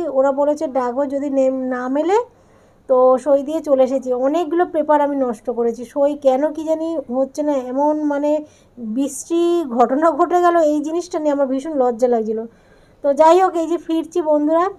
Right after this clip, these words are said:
আর ফেরার পথে না আমি আমার পার্লারের দুটো জিনিস কিনেছি, তোমাদের বাড়ি গিয়ে নিশ্চয়ই দেখাবো।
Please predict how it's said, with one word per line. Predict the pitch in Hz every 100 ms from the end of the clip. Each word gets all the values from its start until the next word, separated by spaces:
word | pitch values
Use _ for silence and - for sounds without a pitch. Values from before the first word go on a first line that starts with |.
| - _ _ _ _ _ _
আর | 254 294
ফেরার | 311 294 320
পথে | 330 339
না | 381
আমি | 349 277 294 311 294
আমার | 269 294
পার্লারের | 294 262 277 311 269
দুটো | 294 311
জিনিস | 247 269 311
কিনেছি, | - 311 262
তোমাদের | 269 269 277 370
বাড়ি | 285 240 233
গিয়ে | 254 294
নিশ্চয়ই | 269 254 294 254
দেখাবো। | 214 202 226